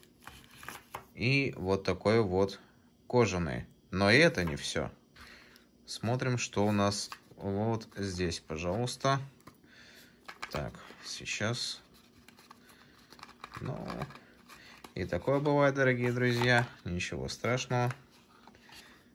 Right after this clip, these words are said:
Так. И в комплекте у нас идет еще вот такой вот третий ремешок. Это силиконовый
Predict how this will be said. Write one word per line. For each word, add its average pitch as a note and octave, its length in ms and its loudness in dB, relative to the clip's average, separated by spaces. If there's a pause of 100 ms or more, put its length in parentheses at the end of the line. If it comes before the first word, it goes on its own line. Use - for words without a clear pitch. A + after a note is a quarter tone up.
(760)
Так. F2 380 -2 (1800)
И C3 160 2
в C3 80 -6
комплекте A2+ 580 2
у G2 40 4
нас A2 280 0
идет F#2+ 240 0
еще F#2 320 0
вот F#2+ 240 -2
такой G#2 240 2
вот G2+ 380 0
третий A#2 420 4
ремешок. C#2+ 600 -4 (680)
Это F#2 460 2 (160)
силиконовый A2+ 1080 -2